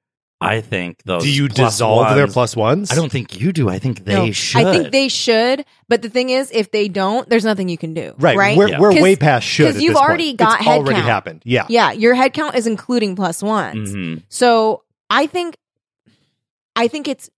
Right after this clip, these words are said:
Speaker 3: bad etiquette to, if you get a plus one, bring a rando.
Speaker 2: Yeah.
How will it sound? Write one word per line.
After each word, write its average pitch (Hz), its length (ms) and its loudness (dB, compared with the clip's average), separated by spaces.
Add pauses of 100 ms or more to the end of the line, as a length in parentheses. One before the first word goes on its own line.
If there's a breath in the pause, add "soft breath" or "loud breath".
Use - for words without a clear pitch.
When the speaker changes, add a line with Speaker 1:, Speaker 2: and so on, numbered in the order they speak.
(140)
Speaker 3:
bad 185 380 -2 (100)
etiquette 196 500 -6 (280)
to, 226 300 -4
if 208 160 -4
you 214 100 -4
get 175 160 -6
a 180 40 -8
plus 208 340 -4
one, 240 360 -6 (200)
bring 196 440 -6
a 196 60 -4
rando. 208 760 -2 (340)
Speaker 2:
Yeah. 135 300 0